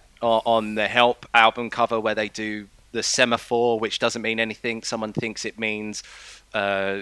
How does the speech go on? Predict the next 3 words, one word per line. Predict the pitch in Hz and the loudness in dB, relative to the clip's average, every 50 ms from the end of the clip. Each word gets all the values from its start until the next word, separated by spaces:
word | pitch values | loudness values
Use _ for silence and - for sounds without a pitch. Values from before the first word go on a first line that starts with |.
| - - 107 107 | -10 -12 -14 -10
new | 110 110 107 113 113 113 110 110 110 107 110 107 104 98 - _ _ _ _ _ _ _ _ | -8 -2 0 2 4 4 4 2 0 -2 -4 -6 -8 -10 -16 _ _ _ _ _ _ _ _
Paul | - - 123 117 110 107 107 110 107 104 104 104 104 101 98 - _ _ | -4 0 0 2 2 0 -2 -2 -4 -4 -4 -6 -10 -12 -16 -20 _ _
singer | - - - - - 123 113 110 110 110 107 107 | -8 -8 -4 0 2 2 2 4 2 2 0 0